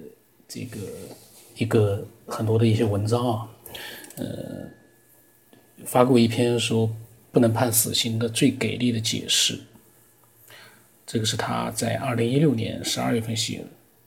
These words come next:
说人的核心特点区别你不是他，他不是你的根本原因是没有人能够给力的论证。或许应该可以这样分析，就是不应该判死刑的最有力的原因，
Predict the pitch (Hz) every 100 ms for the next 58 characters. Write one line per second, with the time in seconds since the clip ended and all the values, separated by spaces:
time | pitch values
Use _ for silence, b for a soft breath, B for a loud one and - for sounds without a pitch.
0 | _ b b b b b - - 127 131
1 | 131 127 110 113 131 117 117 113 170 -
2 | 131 104 - - 139 120 123 147 113 110
3 | 117 143 113 123 113 - 147 - 147 120
4 | - 113 147 131 104 101 113 - 117 110
5 | 139 117 110 113 - 180 113 110 117 127
6 | - - 107 104 123 117 139 113 131 117
7 | B B B B - 135 - 123 120 127
8 | 127 117 117 135 110 113 113 113 - -
9 | - - 113 110 117 113 - 127 123 127
10 | 123 - 113 107 - 110 120 113 - 113
11 | 117 117 113 -